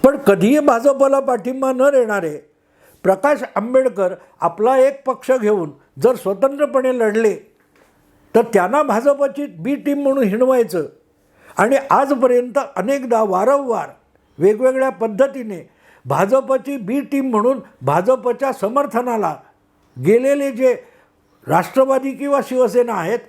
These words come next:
त्यांना मात्र आपण भाजपचे कट्टर विरोधक म्हणवून घ्यायचं. ही किती ढोंगबाजी आहे, हे तुमच्या लक्षात येऊ शकेल, कसं ढोंगबाजी असते, मित्रांनो. असो, सांगायचा मुद्दा असा आहे, मित्रांनो,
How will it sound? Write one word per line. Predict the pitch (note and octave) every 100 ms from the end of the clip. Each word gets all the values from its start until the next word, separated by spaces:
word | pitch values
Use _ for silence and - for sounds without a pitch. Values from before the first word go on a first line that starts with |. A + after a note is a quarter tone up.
| _ _ _ -
त्यांना | F3 B3+ C#4+
मात्र | B3+ A3+ A3+ B3+ - _ _ _ -
आपण | F3+ C4 C4+
भाजपचे | F#3+ F#3 A#3+ B3 A#3+ B3
कट्टर | A#3+ G#3+ G#3 - C#4+
विरोधक | C#4 A#3+ A#3+ G#3 F3 - _ _ _ _ _ C3
म्हणवून | F3+ B3+ C4+
घ्यायचं. | A#3+ G#3 E3+ E3+ D3 - _ _ G3
ही | B3
किती | A#3+ C#4
ढोंगबाजी | B3 C#3 G3 C#4+ C#4+ B3 A3 A3+
आहे, | A#3+ - -
हे | B3
तुमच्या | B3+ A#3 A3+ A3+
लक्षात | G3+ G#3 G#3
येऊ | F3 E3
शकेल, | C3 - - _ _ _ _ _ _ _ - -
कसं | F#3 C4+
ढोंगबाजी | A#3+ G#3 G#3+ G3+ F#3
असते, | D#3+ - B2
मित्रांनो. | G2+ - - _ _ _ _ _ - - - -
असो, | G#3+ C#4
सांगायचा | - F3 E3+ G#3+ B3+ C4
मुद्दा | B3+ A3 A3
असा | G#3 -
आहे, | A3+
मित्रांनो, | F3 D#3+ C3 B2